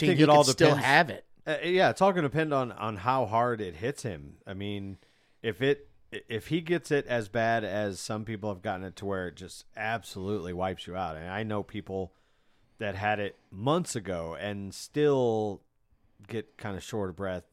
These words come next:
Speaker 2: Yep.
Speaker 1: i-, in certain situations.
Speaker 2: Well, they,
Speaker 1: Now,
Speaker 2: they say
Speaker 1: these
Speaker 2: that
Speaker 1: guys are, you know,
Speaker 2: Ath-, I mean,
Speaker 1: finely
Speaker 2: yes.
Speaker 1: tuned athletic machines. So you, you kinda hope that, that it's not gonna affect them like that, but you never know. If it stays mild, then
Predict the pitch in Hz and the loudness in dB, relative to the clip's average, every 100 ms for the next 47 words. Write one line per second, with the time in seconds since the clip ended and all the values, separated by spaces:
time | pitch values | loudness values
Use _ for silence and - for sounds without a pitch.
0 | _ - 127 120 - 101 87 101 92 - | _ -12 -6 -6 -8 -16 -12 -10 -10 -8
1 | 90 - - - 87 82 - 139 165 131 | -10 -10 -16 -10 -10 -10 -4 2 4 4
2 | 123 147 143 - 185 170 120 127 120 107 | 0 -2 -4 -2 0 0 4 4 4 0
3 | 107 95 92 _ - - _ - 117 92 | -2 -2 -6 _ -20 -20 _ -10 -8 -6
4 | 90 87 - - _ _ _ - 120 110 | -8 -12 -18 -20 _ _ _ -6 -4 -4
5 | - 120 120 123 127 147 107 135 123 - | -8 -8 -4 0 2 4 2 0 -2 0
6 | 131 120 120 120 107 - 98 113 - 127 | 0 0 -2 -4 -8 -12 -6 -6 -4 -4
7 | 123 104 113 101 - 135 123 113 104 101 | -4 -4 -6 -6 -2 -2 0 -2 -4 -6
8 | - _ _ _ _ _ - 127 117 117 | -12 _ _ _ _ _ -6 -2 0 0
9 | 110 90 110 107 101 113 107 - 131 120 | -2 -6 -6 -6 -8 -10 -10 -6 -4 -4
10 | 104 92 - 151 151 147 - 110 - 101 | -6 -8 -8 -4 -4 -6 -6 -6 -6 -16
11 | 95 - - 104 - 104 92 95 123 127 | -14 -16 -14 -16 -10 -10 -10 -10 -8 -8
12 | 110 90 85 92 76 120 127 156 160 92 | -8 -8 -8 -8 -8 -8 -4 0 0 0
13 | 90 143 123 78 _ _ - 127 113 - | -2 0 0 -2 _ _ -4 -2 -2 -4
14 | - - 151 180 180 147 151 151 147 147 | -12 -2 0 2 0 0 0 2 2 0
15 | 120 139 131 127 123 120 113 104 | -2 -4 -2 -4 -6 -10 -10 -12